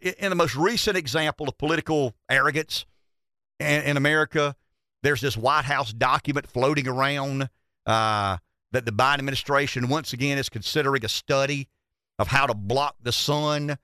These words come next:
to slow climate change. I mean, we're not, you know, uh, I, I said earlier, I, I think gender dysphoria is a mental illness.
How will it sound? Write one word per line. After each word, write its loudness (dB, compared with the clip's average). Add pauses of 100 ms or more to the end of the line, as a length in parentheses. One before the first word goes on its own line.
(280)
to -2
slow 0
climate 0
change. -2 (440)
I 0
mean, 2
we're 4
not, 2
you -2
know, 2
uh, 2 (560)
I, 0
I 2
said 2
earlier, 0 (160)
I, 0
I 2
think -4
gender 0
dysphoria -2
is -2
a -2
mental 0
illness. 0